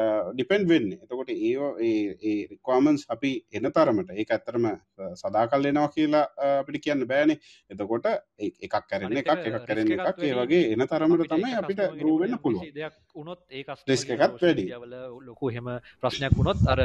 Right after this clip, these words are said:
Speaker 2: ගොඩාක් අපේ ෆ්ලෝ එකට බාධාවක්
Speaker 1: ඔව්.
Speaker 2: වෙන්න පුළුවන්. එකයි වරදින්න ඕන.
Speaker 1: බාධාවක් වෙන්න පුළුවන්. එතකොට ඒ, ඒ, ඒ ඔක්කොම වෙන්නේ අර ගොඩක් වෙලාවට අපි අර ලේබර් ඉන්ටෙන්සිව් හින්දා. අපි අපේ ලේබර් මත තමයි අපි ගොඩක් වෙලාවට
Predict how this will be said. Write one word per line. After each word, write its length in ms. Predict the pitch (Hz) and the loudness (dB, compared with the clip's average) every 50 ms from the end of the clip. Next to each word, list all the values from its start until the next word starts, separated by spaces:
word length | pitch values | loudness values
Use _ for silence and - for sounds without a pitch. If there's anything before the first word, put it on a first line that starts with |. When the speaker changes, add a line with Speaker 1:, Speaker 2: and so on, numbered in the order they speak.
| 117 113 | 2 0
Speaker 2:
ගොඩාක් 340 | 110 123 127 143 156 - | 0 4 6 6 6 6
අපේ 140 | 143 - 147 | 2 0 -2
ෆ්ලෝ 200 | - - 127 123 | 0 2 0 2
එකට 160 | 127 156 175 | 2 2 2
බාධාවක් 400 | 175 143 135 139 143 147 156 160 | 4 4 4 6 6 6 10 12
Speaker 1:
ඔව්. 60 | 147 131 | 12 12
Speaker 2:
වෙන්න 160 | 113 95 87 | 12 12 12
පුළුවන්. 240 | - 113 104 95 - _ - - _ _ _ _ _ - | 8 4 -2 -10 -14 _ -20 -20 _ _ _ _ _ -4
එකයි 220 | - - 180 190 | 2 4 6 6
වරදින්න 340 | 170 165 160 151 151 127 104 | 6 6 4 2 0 -2 -6
ඕන. 120 | 95 90 - _ - _ _ _ _ _ _ - - - _ _ _ _ _ _ _ _ _ _ _ _ _ _ _ _ _ _ | -10 -16 -20 _ -20 _ _ _ _ _ _ -20 -20 -20 _ _ _ _ _ _ _ _ _ _ _ _ _ _ _ _ _ _
Speaker 1:
බාධාවක් 600 | - 143 127 120 113 113 113 110 113 123 135 - | -4 0 2 4 4 6 6 6 6 4 2 0
වෙන්න 180 | - 131 127 151 185 180 | -2 0 2 2 2 2
පුළුවන්. 340 | 170 156 139 127 113 107 | 0 0 0 0 -2 -4
එතකොට 280 | 107 98 120 127 135 - | -6 -6 -6 -4 -2 -2
ඒ, 240 | 139 - - - 135 | -4 -4 -2 -2 -2
ඒ, 180 | 135 127 143 143 135 | 0 0 2 2 2
ඒ 40 | 139 | 2
ඔක්කොම 420 | 131 120 113 - 175 190 196 196 214 | 2 0 2 2 4 4 4 4 2
වෙන්නේ 260 | 190 190 196 240 311 277 | 2 2 4 4 4 4
අර 160 | 247 233 226 | 4 0 0
ගොඩක් 300 | 190 180 175 175 180 180 | 2 2 2 2 2 0
වෙලාවට 320 | 196 196 202 208 214 220 226 | -2 0 2 2 2 2 0
අපි 240 | 214 214 226 220 214 196 | -2 -2 -2 -2 2 4
අර 140 | 190 180 160 151 139 | 4 6 6 4 2
ලේබර් 320 | 135 135 151 165 175 180 190 | 2 4 4 4 6 6 4
ඉන්ටෙන්සිව් 480 | 196 190 190 196 196 196 190 233 226 | 4 2 2 0 0 0 0 -2 0
හින්දා. 360 | 180 180 151 127 104 95 - - | 2 2 2 2 2 -2 -4 -4
අපි 220 | 113 110 - 139 139 131 120 | -6 -6 -4 -2 0 2 2
අපේ 440 | 113 110 113 131 135 131 123 117 113 - - - - _ _ - | 2 2 2 0 0 0 0 -2 -4 -8 -14 -20 -20 _ _ 2
ලේබර් 280 | 110 113 123 151 165 | 4 4 4 4 4
මත 200 | 165 175 170 175 170 | 4 4 4 4 2
තමයි 280 | 175 170 196 233 226 | 2 2 2 2 0
අපි 160 | 214 190 196 | -2 -2 0
ගොඩක් 320 | 196 180 170 165 165 170 - | 0 2 2 2 0 0 2
වෙලාවට 500 | 180 180 180 180 185 185 190 196 196 | 2 2 4 4 4 4 4 2 0